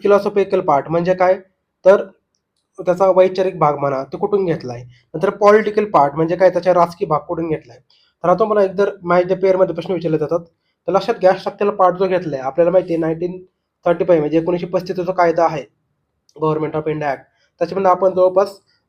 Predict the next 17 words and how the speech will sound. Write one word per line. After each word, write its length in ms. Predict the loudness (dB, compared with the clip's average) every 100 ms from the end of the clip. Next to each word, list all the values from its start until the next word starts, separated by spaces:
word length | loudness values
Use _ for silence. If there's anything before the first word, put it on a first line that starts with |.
| 4
more 200 | 4 6
than 140 | 4
two 400 | 2 -6 -4 -2
third 200 | 4 4
part 320 | 4 2 2
आपण 220 | 0 -4 -4
त्याच्यामधनं 360 | -2 -2 -2
घेतलेला 360 | -2 -6 -6 -6
आहे. 140 | -8 -18 _ -20 -20 _ _ _
त्याच्यानंतर 340 | -2 0 0 2
वैचारिक 440 | 2 4 2 4
पार्ट 180 | 2 2
आपण 220 | -2 -2
कुठून 240 | 0 0
घेतला, 240 | 0 -2 -4
लक्षात 240 | -4 -6
घ्या, 180 | -6